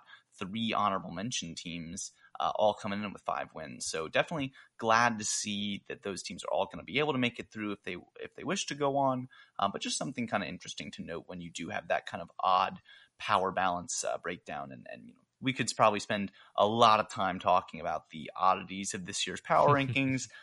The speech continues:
Speaker 1: but, um, we just simply do not have the time. So with that, I think let's go ahead and move on to three F, Ben, and you can take it away.
Speaker 2: All right, sounds good. So going to Regional three F, we've talked about Duke A and Duke B,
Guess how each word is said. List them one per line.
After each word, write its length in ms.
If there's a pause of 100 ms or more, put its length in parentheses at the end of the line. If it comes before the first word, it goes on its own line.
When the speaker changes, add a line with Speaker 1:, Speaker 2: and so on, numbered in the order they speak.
(200)
Speaker 1:
but, 320
um, 340
we 240
just 240
simply 420
do 160
not 180
have 260
the 60
time. 420 (280)
So 220
with 200
that, 240
I 80
think 260
let's 220
go 220
ahead 340 (240)
and 220
move 320
on 280
to 60
three 340
F, 280
Ben, 320 (220)
and 260
you 120
can 160
take 220
it 60
away. 220 (420)
Speaker 2:
All 60
right, 240
sounds 240
good. 220 (300)
So 220
going 340
to 280
Regional 440
three 300
F, 280
we've 140
talked 260
about 260
Duke 260
A 300
and 180
Duke 300
B, 340